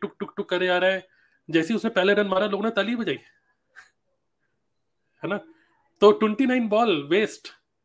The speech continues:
रन मारा तो ही ताली बजती है, टुक करके कोई ताली नहीं बजती।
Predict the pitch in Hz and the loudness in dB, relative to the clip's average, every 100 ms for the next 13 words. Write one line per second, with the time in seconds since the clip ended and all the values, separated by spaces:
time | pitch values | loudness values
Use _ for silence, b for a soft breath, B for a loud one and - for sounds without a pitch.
0 | _ _ - 165 233 214 226 220 220 208 | _ _ -4 0 2 2 0 -2 -2 -4
1 | 214 202 - 254 156 - - 214 202 196 | -2 -4 -6 -10 -10 -12 -12 -8 -8 -8
2 | 202 190 185 202 208 - - | -8 -6 -6 -6 -8 -10 -16